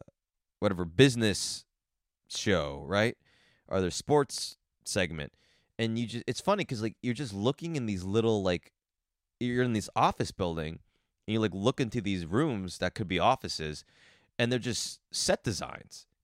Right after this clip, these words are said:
in, like, these little buildings. Like, they're not even big. Like, they're the, like, the size of, like, a regular, like, whatever regular bedroom, you know? And, but it's just all done up to look like, um, the studio set, and then, like, obviously they film it where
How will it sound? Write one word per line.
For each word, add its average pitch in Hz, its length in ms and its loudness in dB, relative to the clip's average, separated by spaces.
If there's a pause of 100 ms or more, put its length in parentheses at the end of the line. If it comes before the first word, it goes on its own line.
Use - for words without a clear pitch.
in, 139 100 -2
like, 165 100 0
these 156 140 -6
little 180 200 4
buildings. 185 360 2
Like, 123 100 -2
they're 196 80 4
not 262 120 2
even 165 220 0
big. 190 300 -2
Like, 95 140 -8
they're 123 100 0
the, 107 120 -6
like, 104 180 -4
the 113 140 -4
size 117 320 0
of, 120 80 -2
like, 113 140 -2
a 98 40 -2
regular, 110 600 2 (640)
like, 95 160 -2 (100)
whatever 117 320 4
regular 110 360 6
bedroom, 87 600 2
you 87 120 -4
know? 98 240 -2 (1400)
And, 120 140 4
but 120 80 6
it's 117 100 2
just 117 120 -4
all 120 140 4
done 101 300 4
up 139 280 4
to - 100 -6
look 98 200 0
like, 90 200 0 (420)
um, 78 520 -2 (540)
the - 20 -6
studio 147 420 4
set, 80 340 -6 (100)
and 98 140 -4
then, 95 100 -2
like, 92 140 -2
obviously 101 320 2
they 85 120 -4
film 117 360 2
it 98 100 0
where 87 180 -2